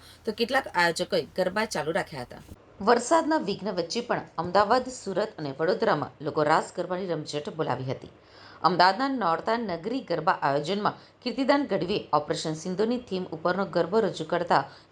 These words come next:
ખેલૈયાઓ ઝૂમી ઉઠ્યા હતા. મુખ્યમંત્રી શ્રી ભૂપેન્દ્ર પટેલે પણ કીર્તિદાનના ગરબામાં હાજરી આપી હતી.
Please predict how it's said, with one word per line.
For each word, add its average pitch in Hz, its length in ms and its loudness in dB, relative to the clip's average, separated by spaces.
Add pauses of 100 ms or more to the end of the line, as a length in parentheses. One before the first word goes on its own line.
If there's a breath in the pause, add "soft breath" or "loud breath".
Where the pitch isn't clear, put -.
ખેલૈયાઓ 208 500 4
ઝૂમી 160 320 -6
ઉઠ્યા 131 240 -6
હતા. 98 160 -12 (640 soft breath)
મુખ્યમંત્રી 202 480 2
શ્રી 247 160 0
ભૂપેન્દ્ર 202 340 2
પટેલે 196 420 0
પણ 151 200 0
કીર્તિદાનના 175 640 0
ગરબામાં 170 460 2
હાજરી 160 400 -2
આપી 135 180 -8
હતી. - 240 -10